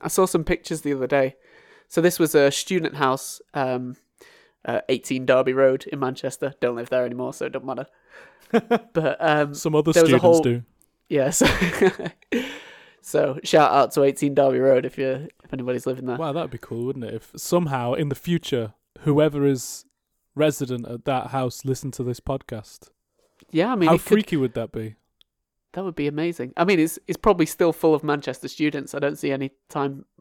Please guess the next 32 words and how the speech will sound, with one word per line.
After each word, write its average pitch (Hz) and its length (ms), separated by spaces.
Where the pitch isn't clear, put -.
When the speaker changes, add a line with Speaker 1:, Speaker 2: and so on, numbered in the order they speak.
Speaker 1:
of 151 100
that - 180
changing. 143 380
Speaker 2:
Yeah, 165 300
I - 20
know. 143 240
Speaker 1:
But 160 220
Speaker 2:
If 175 140
you're 220 120
listening 214 300
Speaker 1:
but 170 80
Speaker 2:
to 190 60
this 180 200
in 165 120
ten 170 280
years' 156 220
time, 156 340
email 160 400
us 117 400
Speaker 1:
<laughs> - 0
Speaker 2:
at 127 220
communal 147 400
bathroom 135 460
at 131 100
gmail 135 380
dot 120 200
com. 117 340
That'd 143 160
be 143 80
like 123 200
a 127 60
little 113 340